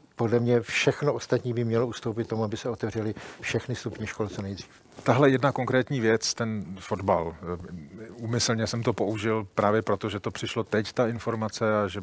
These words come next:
Speaker 2: bude teď od tohoto víkendu, to znamená ještě předtím, než možná budou více jaksi, eh, uvedeni studenti a žáci do škol. Tak by mě, pane rektore, zajímalo, jestli to nebude ten důvod, eh, kvůli kterému tu lahev prostě vrátíte zpátky.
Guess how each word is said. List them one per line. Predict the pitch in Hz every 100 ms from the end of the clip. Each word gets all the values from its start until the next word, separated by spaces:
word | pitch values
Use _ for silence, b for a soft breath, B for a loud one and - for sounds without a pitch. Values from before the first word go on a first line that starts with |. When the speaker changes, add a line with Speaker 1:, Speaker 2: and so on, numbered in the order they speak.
| 90
Speaker 2:
bude | 101 104 101 98
teď | - 110 -
od | -
tohoto | - 110 117
víkendu, | 104 107 113 110
to | 104
znamená | 98 107 110 107
ještě | 104 113 B B B B B -
předtím, | - 131 - 113 113
než | 113 107
možná | 120 123 113 113 104 101
budou | 104 110 110
více | 98 101 - 110 101
jaksi, | 95 - 104 98 95 -
eh, | 101 95 90 85
uvedeni | 78 98 101 101 101 95
studenti | - 107 104 104
a | 101
žáci | 95 95 113
do | 104
škol. | - 98 85 B B B -
Tak |
by | 113
mě, | 123
pane | 127 123
rektore, | 127 - 135
zajímalo, | 120 120 127 123
jestli | 113 131
to | 127 123
nebude | 123 117 127
ten | 135 127
důvod, | 131 123 131 -
eh, | 127 123 123 120 120 120 -
kvůli | 123 127
kterému | - 123 120 127
tu | - 127
lahev | 127 113 131 -
prostě | 127 - 135
vrátíte | 127 120 143 143
zpátky. | - - - 214